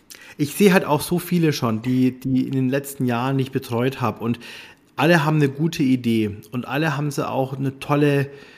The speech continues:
eine, eine tolle Inspiration oder auch die meisten haben auch ein gutes Gewissen und sie wollen die Welt wirklich verändern.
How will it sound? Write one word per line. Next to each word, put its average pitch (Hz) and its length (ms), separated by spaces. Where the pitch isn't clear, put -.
eine, 131 180
eine 135 200
tolle 151 360
Inspiration 147 920
oder 135 180
auch 139 180
die 143 200
meisten 143 360
haben 143 100
auch 131 140
ein 135 140
gutes 143 320
Gewissen 135 580
und 120 160
sie 120 180
wollen 139 240
die 135 120
Welt 127 280
wirklich 123 340
verändern. 104 560